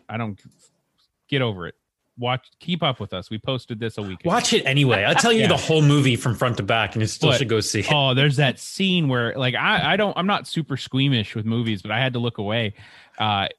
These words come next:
Speaker 1: where he's got one of the girls and he's got her, uh, hung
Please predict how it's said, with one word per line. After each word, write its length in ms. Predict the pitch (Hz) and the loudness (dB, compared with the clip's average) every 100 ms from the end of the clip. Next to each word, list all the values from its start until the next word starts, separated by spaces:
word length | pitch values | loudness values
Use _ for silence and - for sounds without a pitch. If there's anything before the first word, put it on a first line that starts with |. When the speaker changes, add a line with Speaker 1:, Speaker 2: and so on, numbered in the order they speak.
| - | -10
Speaker 1:
where 520 | 139 123 117 113 - - _ _ | -4 -2 0 -2 -6 -12 _ _
he's 380 | - 135 123 113 | -6 -2 -2 -2
got 340 | 131 143 - | -2 0 -2
one 240 | 120 123 | -2 0
of 60 | 135 | 0
the 100 | 123 | -2
girls 640 | 117 120 117 117 104 101 | -2 -2 0 0 -2 -4
and 100 | 120 | -4
he's 140 | 113 110 | -4 -2
got 180 | 123 127 | -2 0
her, 280 | 120 110 - _ _ - | -2 -4 -8 _ _ -8
uh, 380 | 98 92 78 80 - - - | -4 -2 -4 -6 -16 -20 -20
hung 320 | - 156 165 | -6 -2 -2